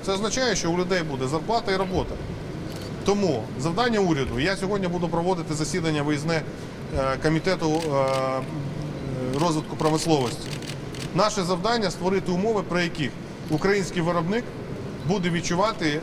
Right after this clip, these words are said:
е, свою конкурентність всередині нашої країни. Це перша позиція. І друга позиція. Ми маємо зайняти гідне місце в нашій міжнародній торгівлі. Попит на таку продукцію в Україні, е,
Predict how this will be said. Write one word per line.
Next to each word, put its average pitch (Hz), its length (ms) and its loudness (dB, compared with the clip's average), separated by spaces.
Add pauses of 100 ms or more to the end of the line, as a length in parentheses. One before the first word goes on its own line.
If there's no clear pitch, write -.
(120)
е, 151 120 4
свою 185 280 0
конкурентність 170 680 0
всередині 170 380 2
нашої 156 320 2
країни. 120 340 2
Це 151 100 -2
перша 190 340 0
позиція. 208 520 -2 (480)
І 147 60 4
друга 185 240 4
позиція. 131 460 -2 (460)
Ми 165 120 4
маємо 175 480 4
зайняти 139 680 0 (160)
гідне 160 300 2
місце 202 420 -2 (120)
в 151 40 0
нашій 196 260 2
міжнародній 165 440 2
торгівлі. 135 420 -2 (500)
Попит 165 440 0
на 156 120 4
таку 180 240 0
продукцію 180 520 0
в 160 60 0
Україні, 190 540 0
е, 151 160 4